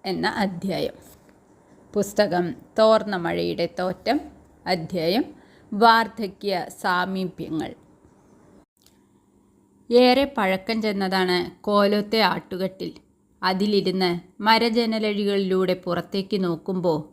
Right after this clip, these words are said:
ഭഗവതിക്കാവിലെ തോളിൽ കയ്യിട്ട് നിൽക്കുന്ന ചെമ്പരത്തിയുടെയും കൂവളത്തിൻ്റെയും ചില്ലകൾ കാണാം. ചെമ്പരത്തിയിലേക്ക് പടർന്നു കയറിയ മുല്ലവള്ളികളിൽ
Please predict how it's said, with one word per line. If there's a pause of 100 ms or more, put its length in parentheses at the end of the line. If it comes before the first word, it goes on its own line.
ഭഗവതിക്കാവിലെ
തോളിൽ (160)
കയ്യിട്ട്
നിൽക്കുന്ന
ചെമ്പരത്തിയുടെയും
കൂവളത്തിൻ്റെയും
ചില്ലകൾ
കാണാം. (760)
ചെമ്പരത്തിയിലേക്ക്
പടർന്നു
കയറിയ
മുല്ലവള്ളികളിൽ